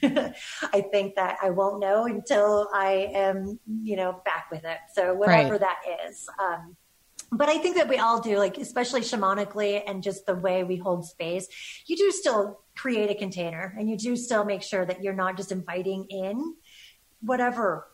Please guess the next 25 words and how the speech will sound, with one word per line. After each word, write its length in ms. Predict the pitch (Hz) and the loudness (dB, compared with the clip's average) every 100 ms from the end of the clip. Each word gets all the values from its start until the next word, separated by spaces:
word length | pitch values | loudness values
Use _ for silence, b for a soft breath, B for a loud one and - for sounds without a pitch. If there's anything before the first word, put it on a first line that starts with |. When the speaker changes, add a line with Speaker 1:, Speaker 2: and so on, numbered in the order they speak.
| - | -8
Speaker 1:
potentially 500 | 233 214 180 180 165 | -2 -2 -2 -4 -6
exists 400 | 170 160 180 170 | -6 -2 -2 0
out 260 | 160 165 190 | -4 -2 -4
there 220 | 170 185 | -2 -2
that 160 | 220 220 | -2 -2
maybe 520 | 247 254 269 262 254 254 | -2 0 -2 -2 -6 -4
doesn't 400 | 254 247 - - | -4 -4 -6 -8
necessarily 720 | 165 165 160 170 156 160 165 | -12 -10 -8 -6 -6 -6 -6
have 240 | 170 165 160 | -6 -6 -4
wisdom 420 | 160 160 165 170 170 | -2 -2 -4 -8 -8
to 120 | 180 180 - | -14 -20 -12
impart. 540 | 175 170 160 151 165 - | -10 -10 -8 -10 -10 -12
You 120 | 180 | -10
know, 200 | 175 175 | -6 -4
we're 220 | 220 226 214 B B B | -4 -4 -8 B B B
just, 120 | 240 247 | -8 -6
as 100 | 220 | -6
there's 200 | 226 - | -8 -8
tricksters 540 | - 254 - 220 208 | -8 -8 -6 -6 -4
in 100 | 185 | -4
life, 240 | 175 196 233 | -4 -6 -4
I 80 | 180 | -6
think 240 | 170 175 | -4 -8
that 180 | 190 185 | -8 -6
there's 260 | 196 196 | -4 -4